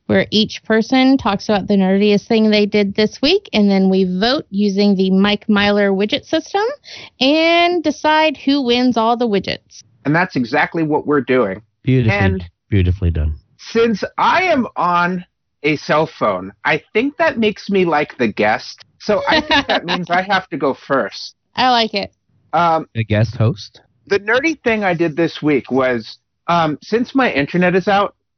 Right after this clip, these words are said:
Speaker 2: I couldn't do any of the stuff I normally do to just kill time, like play video games on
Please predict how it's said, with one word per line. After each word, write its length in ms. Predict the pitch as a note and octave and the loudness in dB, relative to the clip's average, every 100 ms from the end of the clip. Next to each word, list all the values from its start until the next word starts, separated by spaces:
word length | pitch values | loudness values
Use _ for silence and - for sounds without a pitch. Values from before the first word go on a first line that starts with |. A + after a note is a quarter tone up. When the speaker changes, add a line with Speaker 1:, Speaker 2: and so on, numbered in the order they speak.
| _ - | _ -4
Speaker 2:
I 80 | F3+ | -4
couldn't 380 | - C4 A#3 C#3 | 0 0 0 -2
do 420 | C#3+ F#3 E3 A2 - - | 0 2 2 0 -8 -4
any 240 | E3 F#3+ | -2 0
of 80 | F#3+ | 0
the 80 | D#3 | -2
stuff 380 | - E3+ E3 E3 | -2 0 0 0
I 80 | C3+ | 0
normally 420 | C#3+ E3+ D#3 C#3 | 2 0 2 0
do 500 | A2+ C#3 D3 D3 D3 _ _ _ _ | 0 2 2 2 -2 _ _ _ _
to 420 | - E3+ D3+ C#3 A#2+ | -2 0 2 -2 0
just 340 | D#3 D3 - | -2 -2 -4
kill 260 | D3 C#3+ C#3 | -2 0 0
time, 560 | C3+ C3+ C#3 C#3 C#3 - _ _ _ | -2 0 0 0 -4 -8 _ _ _
like 560 | A#2+ C3+ B2+ A2+ - _ _ | -2 0 -2 -6 -16 _ _
play 320 | - D3 C#3+ C3+ | -4 0 2 2
video 320 | C3 C#3 C3+ | 2 2 2
games 580 | C#3 C3+ C3+ C3 B2+ - | 2 2 0 -2 -6 -6
on 400 | - B2+ B2 A#2+ | -2 -2 -2 -6